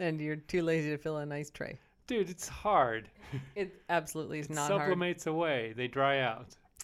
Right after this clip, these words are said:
Speaker 1: Oh my God.
Speaker 2: It's hard.
Speaker 1: <sighs> So
Speaker 2: <laughs>
Speaker 1: <laughs>
Speaker 2: I do keep Jägermeister in the freezer, so it's always cold. I don't need ice in Jägermeister.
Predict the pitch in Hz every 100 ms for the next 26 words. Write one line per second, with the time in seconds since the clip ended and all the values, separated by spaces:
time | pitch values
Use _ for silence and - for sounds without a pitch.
0 | 175 160 - - - 180 _ _ 151 -
1 | - - 220 196 226 208 170 156 147 135
2 | 131 - - - - - 254 320 330 -
3 | 285 254 - - - 240 - 214 226 -
4 | 190 - - 131 190 175 147 123 135 117
5 | 107 - 98 95 117 117 98 95 107 98
6 | - 117 113 110 110 104 110 110 104 101
7 | 101 120 104 - 87 92 104 92 90 104
8 | 131